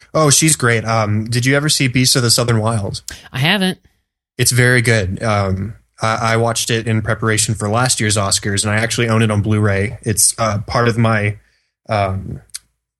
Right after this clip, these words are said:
Speaker 1: improvised mic stand made out of Blu-rays.
Speaker 2: Ah, yeah, that
Speaker 1: right
Speaker 2: one. I
Speaker 1: now.
Speaker 2: think we put that in the show notes a couple episodes back.
Speaker 1: Yes, and, uh, it is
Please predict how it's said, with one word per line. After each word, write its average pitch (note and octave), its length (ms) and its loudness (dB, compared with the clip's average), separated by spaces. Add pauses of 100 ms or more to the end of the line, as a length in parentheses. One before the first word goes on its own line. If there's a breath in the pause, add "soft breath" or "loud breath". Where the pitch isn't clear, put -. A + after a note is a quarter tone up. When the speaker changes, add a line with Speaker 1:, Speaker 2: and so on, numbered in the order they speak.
(180)
Speaker 1:
improvised A#2+ 600 0
mic A#2 220 0
stand G#2+ 460 -2
made A2 180 0
out G#2+ 180 2
of G2+ 440 -4 (380)
Blu-rays. A2+ 600 0
Speaker 2:
Ah, E3 240 -2
yeah, D3+ 240 0
that C3+ 80 2
Speaker 1:
right B2+ 60 -2
Speaker 2:
one. D3+ 140 -2
I - 40 0
Speaker 1:
now. E3+ 40 -4
Speaker 2:
think G#3+ 160 -4
we F#3+ 80 -2
put E3 160 -6
that D#3 60 -4
in F#2+ 60 -6
the C3 80 -6
show C#3+ 180 -4
notes A#2+ 220 -6
a - 20 -8
couple A2+ 220 -6
episodes G#2+ 340 -8
back. - 320 -12 (200)
Speaker 1:
Yes, G2+ 500 2
and, G#2+ 360 2
uh, G#2 300 -2 (120)
it C#3 120 4
is B2 400 2